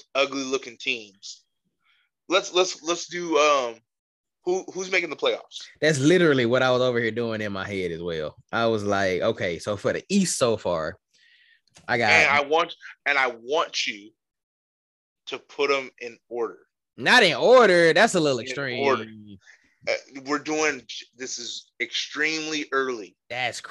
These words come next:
Speaker 1: In order.
Speaker 2: crazy.
Speaker 1: In order.
Speaker 2: All right. So extremely early in order. I got Eastern side. I got the Bucks one. <clears throat>
Speaker 1: Okay.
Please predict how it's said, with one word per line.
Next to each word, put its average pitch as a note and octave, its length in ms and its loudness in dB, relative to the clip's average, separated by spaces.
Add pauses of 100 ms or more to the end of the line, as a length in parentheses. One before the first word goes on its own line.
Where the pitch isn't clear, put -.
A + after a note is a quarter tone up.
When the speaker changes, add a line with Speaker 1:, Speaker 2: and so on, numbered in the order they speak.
(100)
Speaker 1:
In A#2+ 80 -6
order. A2 220 -2
Speaker 2:
crazy. F2 1040 -6 (340)
Speaker 1:
In B2+ 220 -6
order. A#2 240 -2 (340)
Speaker 2:
All G2+ 240 0
right. D#2+ 320 -2
So F2+ 600 -4
extremely A2+ 1000 -6
early F#2+ 500 -2
in E2 480 -8
order. G#1+ 560 -12
I F#2 200 -4
got D2 540 -4 (840)
Eastern F#2+ 560 -6
side. G1+ 540 -8 (640)
I F#2+ 100 -2
got E2 260 -4
the D#2+ 100 -6
Bucks D3 360 4
one. A#2 380 0 (160)
<clears throat> - 180 -12
Speaker 1:
Okay. A2 880 0